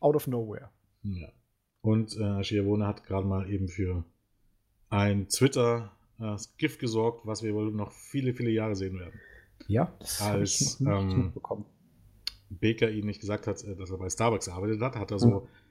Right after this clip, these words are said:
Speaker 1: Hm.
Speaker 2: von der Kamera, also so ein bisschen weggeguckt, den Kopf gedreht und „What the fuck“ gesagt. Und das geht grad rum.
Speaker 1: Ach, das wusste
Speaker 2: Jetzt
Speaker 1: er anscheinend gar nicht.
Speaker 2: Na, ich weiß nicht, keine Ahnung. <laughs> Auf jeden Fall, das
Speaker 1: Hatte er
Speaker 2: kommt
Speaker 1: denn
Speaker 2: halt
Speaker 1: bei
Speaker 2: so gut
Speaker 1: Starbucks
Speaker 2: rüber in seinem,
Speaker 1: gearbeitet?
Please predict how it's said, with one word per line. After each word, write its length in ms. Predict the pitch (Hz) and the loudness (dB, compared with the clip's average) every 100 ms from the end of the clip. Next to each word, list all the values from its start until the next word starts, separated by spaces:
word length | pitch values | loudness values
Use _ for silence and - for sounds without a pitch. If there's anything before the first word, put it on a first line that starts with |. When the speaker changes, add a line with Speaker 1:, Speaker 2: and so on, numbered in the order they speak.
| _ | _
Speaker 1:
Hm. 80 | - | -8
Speaker 2:
von 140 | - 110 | 0 2
der 80 | |
Kamera, 360 | 107 120 123 113 | 4 4 4 2
also 200 | 104 101 | -4 -6
so 40 | 98 | -6
ein 40 | |
bisschen 200 | 101 107 | -4 0
weggeguckt, 380 | 113 123 - 156 | 2 0 -6 -6
den 80 | 110 | -4
Kopf 200 | 135 - | -4 -4
gedreht 380 | 127 123 135 | -4 -2 -2
und 300 | 113 110 110 101 | -4 -6 -4 -6
„What 160 | 120 - | -4 -4
the 80 | 113 | -4
fuck“ 280 | - - - | -6 -14 -6
gesagt. 500 | 101 90 85 - - - - - - - - - | -6 -6 -12 -18 -20 -20 -20 -20 -20 -20 -18 -14
Und 200 | 101 92 | -6 4
das 200 | 640 - | 6 6
geht 180 | - - | 2 -2
grad 240 | 101 98 | -4 -2
rum. 180 | 98 104 - - - - - - | 0 0 -2 -10 -8 -8 -10 -2
Speaker 1:
Ach, 80 | - | 2
das 220 | 147 - | 2 4
wusste 280 | 190 - - | 4 4 -2
Speaker 2:
Jetzt 100 | 117 | -4
Speaker 1:
er 100 | 120 | -4
anscheinend 400 | 117 - 117 120 | -8 -8 -8 -6
gar 160 | 123 | -4
nicht. 220 | 139 - - 127 | -4 -6 -6 2
Speaker 2:
Na, 120 | 127 | 4
ich 100 | 113 | 4
weiß 180 | 113 107 | 2 2
nicht, 160 | 104 | 0
keine 160 | 117 110 | 0 0
Ahnung. 180 | 110 107 - - - - | 0 0 -2 -4 -6 -8
<laughs> 420 | - - 180 156 143 | -6 -6 2 2 2
Auf 160 | 127 | 2
jeden 160 | 135 139 | 2 2
Fall, 300 | 135 123 123 - - | 2 0 -2 -12 -10
das 160 | - 120 | -2 0
Speaker 1:
Hatte 100 | - | 2
er 40 | |
Speaker 2:
kommt 100 | - | 2
Speaker 1:
denn 80 | 196 | 2
Speaker 2:
halt 80 | 123 | 2
Speaker 1:
bei 40 | 185 | 4
Speaker 2:
so 120 | 165 | 2
gut 240 | 208 - | 2 0
Speaker 1:
Starbucks 80 | 131 | 0
Speaker 2:
rüber 160 | 151 139 | 0 0
in 100 | 120 | 0
seinem, 180 | 110 113 | -2 -2
Speaker 1:
gearbeitet? 220 | - | -8